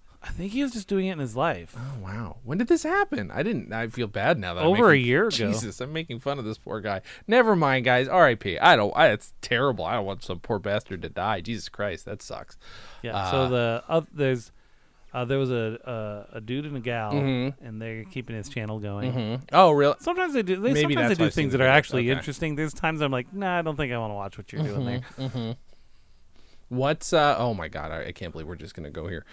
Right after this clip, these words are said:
Speaker 2: Uh, we're going down this rabbit hole. What's your fi-, what's your go-to YouTube channel, Dan, that is not, like, rewatching something that's on television?
Speaker 1: Oh.
Speaker 2: 'Cause I,
Speaker 1: Um,
Speaker 2: I, I can't,
Speaker 1: <sighs>
Speaker 2: I can't get
Speaker 1: go-to is,
Speaker 2: shit for over
Speaker 1: go-to
Speaker 2: here.
Speaker 1: is hard.
Speaker 2: Mm-hmm.
Speaker 1: Uh, the thing is, is that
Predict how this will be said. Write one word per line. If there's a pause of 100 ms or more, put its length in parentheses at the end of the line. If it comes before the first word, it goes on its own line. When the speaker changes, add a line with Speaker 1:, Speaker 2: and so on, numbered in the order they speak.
(260)
Speaker 2:
Uh,
we're
going
down
this
rabbit
hole.
What's
your
fi-,
what's
your
go-to
YouTube
channel,
Dan, (140)
that
is
not,
like,
rewatching
something
that's
on
television? (840)
Speaker 1:
Oh. (300)
Speaker 2:
'Cause
I,
Speaker 1:
Um,
Speaker 2:
I,
I
can't,
Speaker 1:
<sighs> (220)
Speaker 2:
I
can't
get
Speaker 1:
go-to
is,
Speaker 2:
shit
for (100)
over
Speaker 1:
go-to
Speaker 2:
here.
Speaker 1:
is
hard.
Speaker 2:
Mm-hmm. (540)
Speaker 1:
Uh, (120)
the
thing
is,
is
that